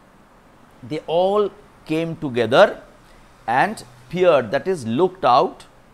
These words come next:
at the, looked out at the hidden sun. The sun was not yet visible, but they all came together. They looked out of the window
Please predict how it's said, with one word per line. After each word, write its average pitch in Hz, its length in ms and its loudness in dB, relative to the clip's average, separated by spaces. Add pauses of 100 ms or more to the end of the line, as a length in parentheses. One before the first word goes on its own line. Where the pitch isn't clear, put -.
(300)
at 110 260 -8
the, 175 300 -2
looked 135 320 -6
out 147 240 -2
at 120 200 -6
the - 80 -6
hidden 123 320 -6
sun. 113 240 -10
The 131 80 -10
sun 185 280 -6
was 190 120 -8
not 143 280 -8
yet 180 140 -6
visible, 110 500 -8 (420)
but 123 300 -2
they 170 180 -4
all 175 400 0
came 147 400 -8
together. 127 460 -4
They 127 120 -4
looked 135 280 -6
out 131 180 -4
of 110 160 -8
the 113 80 -8
window 110 560 0